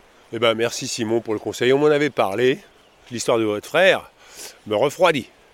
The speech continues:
Alors, j'espère que le Covid aura permis de nettoyer tout ça. Là, il y a un homme qui marche le long de la Vienne avec un parapluie et un anorak, euh,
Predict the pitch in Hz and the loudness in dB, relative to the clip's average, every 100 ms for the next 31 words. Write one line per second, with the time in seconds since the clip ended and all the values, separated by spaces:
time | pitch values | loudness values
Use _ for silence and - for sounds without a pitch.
0 | _ _ 95 113 123 175 143 131 147 139 | _ _ -4 -2 0 -2 0 0 0 0
1 | 165 123 113 120 135 123 120 113 120 123 | 2 2 0 -2 -2 0 0 0 0 0
2 | 127 117 113 151 233 165 - - - - | 0 0 -2 -4 0 -2 -2 -20 -20 -20
3 | - _ - 110 98 92 107 98 - 98 | -20 _ -8 -4 0 0 0 -4 -6 -4
4 | 101 - 101 104 113 104 98 101 135 113 | -4 -4 -4 -2 0 0 0 2 2 2
5 | 95 92 - - 113 104 - - 123 143 | -2 -6 -6 -2 0 0 -4 -8 -6 -6
6 | - - - 92 92 110 101 90 95 120 | -16 -20 -8 -4 -2 -2 -2 -2 0 -2
7 | - 104 85 | -2 -6 -6